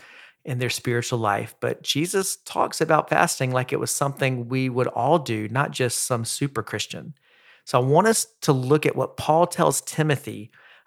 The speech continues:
uh, with all of this in mind in Second Timothy two, verses one through seven. Paul says this, "You then, my son, be strong in the grace that is in Christ Jesus.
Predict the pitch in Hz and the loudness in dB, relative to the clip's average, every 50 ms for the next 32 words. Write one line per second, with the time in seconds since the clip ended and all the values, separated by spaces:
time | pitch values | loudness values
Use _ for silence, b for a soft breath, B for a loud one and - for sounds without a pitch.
0 | b 127 120 120 117 - - 131 131 143 156 160 156 139 151 139 - 147 135 131 | b -6 -4 -4 -4 -2 0 2 4 6 6 4 4 2 0 -4 -2 -4 -4 -4
1 | 127 117 110 104 107 113 120 123 - 131 123 - - - 143 143 - - - - | -4 -4 -4 -4 -6 -8 -12 -12 -12 -10 -8 -6 0 0 0 0 0 -4 -4 0
2 | - 139 135 135 131 127 117 - - - - - 156 123 113 110 113 120 b b | 0 2 2 2 0 -2 -6 -6 -6 -2 2 4 4 4 4 0 -2 -6 b b
3 | b b b b b _ - 135 127 - 135 117 117 123 123 127 131 127 - 123 | b b b b b _ -2 -2 0 0 -2 -2 -2 0 0 0 0 0 -2 -4
4 | 117 - - - 117 107 - 101 101 107 113 - _ _ _ _ _ - - 127 | -4 -4 -2 -2 -2 -2 -4 -8 -12 -14 -16 -18 _ _ _ _ _ -2 2 4
5 | 131 131 - - 127 113 113 113 104 101 - - - - _ - 127 135 170 190 | 4 4 4 2 0 0 0 -4 -6 -6 -6 -10 -12 -12 _ -4 0 2 4 6
6 | 175 196 185 175 165 156 151 147 - - - 123 117 123 120 - 131 127 - - | 6 6 6 6 6 6 6 6 4 2 2 2 0 0 -2 -2 -2 -2 -2 -2
7 | - - 151 147 151 165 175 180 180 175 170 160 127 127 147 139 131 123 - - | 2 4 6 8 8 8 6 4 2 0 0 0 2 4 4 6 4 4 2 0
8 | 131 117 123 117 113 131 127 123 - 131 120 120 117 - - 110 107 104 - 71 | 0 0 0 -2 -2 -2 -2 0 0 0 0 0 0 -4 -6 -6 -8 -8 -8 -10
9 | 85 - - - | -10 -10 -10 -12